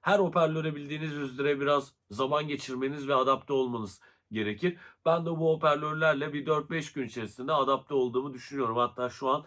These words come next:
çok severek, e, kullanıyorum. L Y D kırk sekiz ile Core elli dokuzu biraz kıyaslayacak olursak şöyle söyleyeyim, e, Core elli dokuzun sub ve low mid frekans aralığı ve çalışma,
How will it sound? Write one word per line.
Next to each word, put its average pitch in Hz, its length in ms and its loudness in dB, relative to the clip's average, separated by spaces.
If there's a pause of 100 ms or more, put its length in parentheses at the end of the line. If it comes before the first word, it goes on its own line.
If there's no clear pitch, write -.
çok 139 200 -2
severek, 135 520 2 (320)
e, 113 160 -2
kullanıyorum. 110 680 -2 (140)
L 120 120 -2
Y 151 280 8
D 208 120 10
kırk 185 160 -2
sekiz 214 400 -4
ile 208 340 2
Core 196 240 8
elli 196 160 2
dokuzu 190 360 2
biraz 165 300 2 (300)
kıyaslayacak 117 640 -2
olursak 113 480 -4 (260)
şöyle 208 400 6
söyleyeyim, 151 500 -2 (120)
e, 120 200 2 (640)
Core 214 280 8
elli 175 340 2
dokuzun 180 520 2 (240)
sub 196 460 8
ve 202 40 4
low 196 360 4
mid 185 180 -2 (300)
frekans 143 720 2
aralığı 120 540 2
ve 127 240 4 (300)
çalışma, 135 720 0